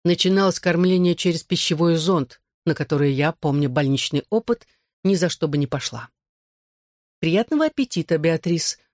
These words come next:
сказала Айрис, одна из работниц пищеблока, ставя передо мной тарелку с двумя рыбными такосами, рисом и бобами под соусом гуакамоле.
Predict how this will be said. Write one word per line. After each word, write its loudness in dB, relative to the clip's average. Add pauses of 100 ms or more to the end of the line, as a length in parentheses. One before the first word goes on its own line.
(120)
сказала 0
Айрис, 0
одна -2
из 0
работниц -2
пищеблока, -4 (220)
ставя -4
передо -2
мной 2
тарелку -2
с -6
двумя 0 (140)
рыбными 0 (180)
такосами, -2 (160)
рисом -2
и -2
бобами 0
под -4
соусом -4
гуакамоле. -4